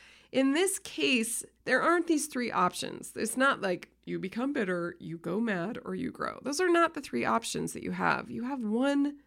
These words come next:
choice, one path. And the path is to get to real, true emotional and psychological safety.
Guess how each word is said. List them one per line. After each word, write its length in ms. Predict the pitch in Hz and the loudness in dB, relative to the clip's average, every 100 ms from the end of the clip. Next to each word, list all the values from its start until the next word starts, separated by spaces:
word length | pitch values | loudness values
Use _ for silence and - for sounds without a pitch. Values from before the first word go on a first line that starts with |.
| _ _ - | _ _ -10
choice, 520 | - - 220 - - _ | -4 -4 -6 -12 -18 _
one 520 | 214 262 277 294 302 302 | 2 6 6 6 0 0
path. 480 | 285 185 - - - _ - | 6 6 4 -4 -20 _ -2
And 160 | 220 233 | 2 2
the 60 | |
path 340 | 226 262 - - | 2 0 0 0
is 440 | - 185 185 - _ - | 0 0 -2 -8 _ -12
to 120 | 226 | -8
get 300 | 190 196 - | -4 -4 -4
to 240 | - 214 190 | -6 -4 -4
real, 640 | 196 240 247 254 277 285 - - | -2 2 6 6 4 -2 -8 -16
true 560 | - - 233 196 196 - | -8 2 4 6 4 0
emotional 640 | 196 180 185 - 196 - | -2 -2 -4 -4 -6 -4
and 120 | 185 | -6
psychological 760 | 180 160 156 165 180 185 - 165 | -6 -8 -8 -8 -8 -10 -10 -8
safety. 560 | - - - - - | -8 -8 -10 -14 -16